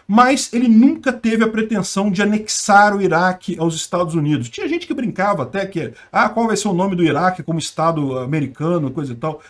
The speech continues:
quinquagésimo primeiro Estado americano, mas nunca o governo americano, de fato, é, teve pretensão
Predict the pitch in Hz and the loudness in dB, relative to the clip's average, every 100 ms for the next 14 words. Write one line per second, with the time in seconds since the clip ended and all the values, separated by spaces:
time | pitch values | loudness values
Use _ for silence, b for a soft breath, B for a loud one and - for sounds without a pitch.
0 | B 196 214 185 147 175 170 160 143 160 | B 0 2 2 4 2 2 -2 -2 -2
1 | 175 - 160 151 131 117 170 180 B B | -2 -4 -2 -2 -4 -4 -6 -6 B B
2 | - 196 - - 196 269 320 - 165 175 | -4 -4 -2 4 6 6 4 0 0 2
3 | 165 180 170 170 151 170 156 190 - 170 | 2 2 2 2 0 -2 -2 -6 0 2
4 | 175 - 190 - _ _ - 151 - 180 | 2 0 -6 -8 _ _ -6 -4 2 2
5 | 156 180 180 180 151 - 165 | 2 0 -2 -2 -4 -4 -4